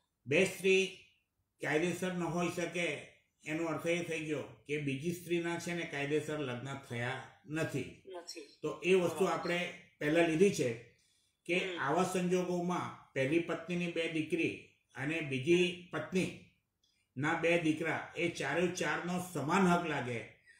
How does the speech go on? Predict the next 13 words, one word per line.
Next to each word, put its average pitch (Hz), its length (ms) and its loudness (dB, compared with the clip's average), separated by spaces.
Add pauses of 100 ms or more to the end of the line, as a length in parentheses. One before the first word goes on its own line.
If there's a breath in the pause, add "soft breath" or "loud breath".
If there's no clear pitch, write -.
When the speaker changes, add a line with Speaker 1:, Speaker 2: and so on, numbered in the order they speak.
(200 soft breath)
Speaker 1:
અને 190 360 4
Speaker 2:
હમ. - 340 -10 (300)
Speaker 1:
પહેલી 165 300 10
પત્ની 180 720 0 (180)
જે 147 180 -4
કાયદેસરની 170 720 4
હોય 135 240 0
તેનો 165 460 0
હક, 147 420 -2
એટલે 156 240 -4
પાંચ 165 540 0
હિસ્સા 160 280 0
પડે, 160 480 -2